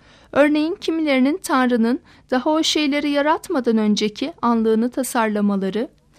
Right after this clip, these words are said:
bir algı ki hiç kuşkusuz herhangi bir nesneden doğamazdı ve haklı olarak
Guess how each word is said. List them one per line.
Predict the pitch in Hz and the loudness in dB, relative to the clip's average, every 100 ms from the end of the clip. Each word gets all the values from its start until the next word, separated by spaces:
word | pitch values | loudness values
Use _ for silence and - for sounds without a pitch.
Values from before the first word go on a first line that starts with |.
| - - | -20 -6
bir | 233 | 0
algı | 220 220 220 339 | 2 2 -2 -8
ki | - 285 - _ - | -4 -6 -6 _ -8
hiç | 269 - | -6 -2
kuşkusuz | 294 - 285 - 320 - | -2 -2 -4 -6 -6 -4
herhangi | 254 240 277 320 262 | -4 0 0 0 0
bir | 247 | 2
nesneden | 233 226 - 214 220 226 226 | 2 2 -2 -2 0 0 0
doğamazdı | 214 240 233 185 185 - 208 294 _ _ - - | 2 2 2 0 -6 -8 -8 -10 _ _ -20 -8
ve | 214 | -6
haklı | - 240 - 339 | -2 -2 -2 0
olarak | 339 330 285 | 0 2 0